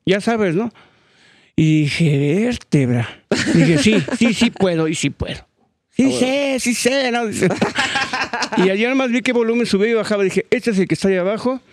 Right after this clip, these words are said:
Speaker 1: Agarré un disco y dije, "En la torre, pues que lo pongo y lo escucho, si a fuerza queda con ese". Hice la transición.
Speaker 2: Sí.
Speaker 1: Mis mezclas no eran así como ahora a tiempo, sino que era,
Speaker 2: Sí.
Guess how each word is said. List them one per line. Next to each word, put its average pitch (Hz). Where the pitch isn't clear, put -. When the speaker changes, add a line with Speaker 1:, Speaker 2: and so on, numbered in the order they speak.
Speaker 1:
Agarré 151
un 202
disco 190
y 165
dije, 143
"En 139
la 127
torre, 160
pues -
que 143
lo 135
pongo 175
y 156
lo 151
escucho, 190
si 147
a 131
fuerza 151
queda 175
con 147
ese". 139
Hice 156
la 143
transición. 175
Speaker 2:
Sí. 151
Speaker 1:
Mis 165
mezclas 190
no 180
eran 185
así 170
como 156
ahora 143
a 120
tiempo, 185
sino 131
que 143
era, 151
Speaker 2:
Sí. 139